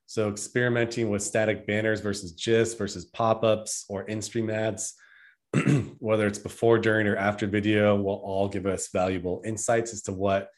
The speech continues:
connects with pot-, potential customers the best. And then if you are running the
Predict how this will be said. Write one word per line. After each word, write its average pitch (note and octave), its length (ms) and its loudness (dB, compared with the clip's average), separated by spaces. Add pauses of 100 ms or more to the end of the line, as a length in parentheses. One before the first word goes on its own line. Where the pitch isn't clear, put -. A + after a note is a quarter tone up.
(240)
connects C3 360 0
with A2+ 160 -4
pot-, G#2 180 -6 (320)
potential G2+ 360 -2
customers F#2+ 440 -4
the E2+ 60 -12
best. A2+ 520 2 (4000)
And A2+ 100 2
then A#2 160 6
if A#2 180 2
you C3 360 6
are B2 160 4
running C3 420 4
the A#2 420 0